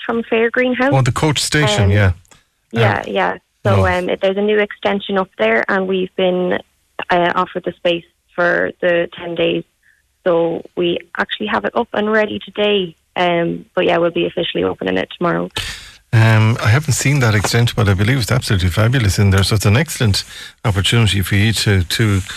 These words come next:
Speaker 2: re-show the exhibition there then.
Speaker 1: It's great, yeah. So it's a sample of our work from the degree show. We have fourteen students, um, well, graduates now, I guess, um,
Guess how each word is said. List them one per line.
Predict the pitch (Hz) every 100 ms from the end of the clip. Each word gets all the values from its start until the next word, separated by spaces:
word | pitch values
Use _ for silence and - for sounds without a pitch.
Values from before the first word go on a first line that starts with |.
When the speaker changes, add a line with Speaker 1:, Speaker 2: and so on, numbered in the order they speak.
| - -
Speaker 2:
re-show | 110 120 - 123 123
the | 113
exhibition | 101 - 101 95 110
there | 95 90
then. | 90 85 - _ _ _ _ _ _ _ _ -
Speaker 1:
It's | 262
great, | - 262 262 233
yeah. | 226 220 220 -
So |
it's | 208 -
a | 208
sample | 240 254 240
of | 226
our | 196 190
work | 196 214 - - -
from | 208 208
the | 190
degree | 170 190 190
show. | 190 185
We | 175
have | 180 -
fourteen | 202 208 - 196 185 -
students, | 196 190 180 175 _ _ -
um, | 175 175
well, | 180
graduates | 170 180 180 170 -
now, | 180 180
I | 170
guess, | 175 165 _ - - - _
um, | - 170 165 170